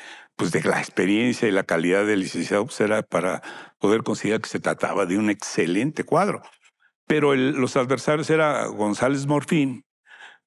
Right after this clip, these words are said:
y, este, y nuestro amigo y mi gran amigo Alfonso Solórzano Fraga. Entonces, pues, ahí decidieron que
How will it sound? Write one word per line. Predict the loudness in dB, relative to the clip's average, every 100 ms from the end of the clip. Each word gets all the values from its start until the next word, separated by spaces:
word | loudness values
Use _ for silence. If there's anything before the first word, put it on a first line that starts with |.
| _
y, | -2 2 4
este, | 2 0 -2 0 0
y | 0 2 2 2 0 -2 -4
nuestro | -6 -2 0 2
amigo | 2 4 4
y | 2
mi | 2 0
gran | 2 2
amigo | 2 2 2
Alfonso | 0 0 -2 -2 -6
Solórzano | -2 -2 -2 -4 -4
Fraga. | -2 -2 -2 -10 _ -20 -20 _
Entonces, | -2 -2 0
pues, | -2 0
ahí | 2 4 2 2 0 -4
decidieron | 0 0 0 2 2 2 0
que | -2 -2 -4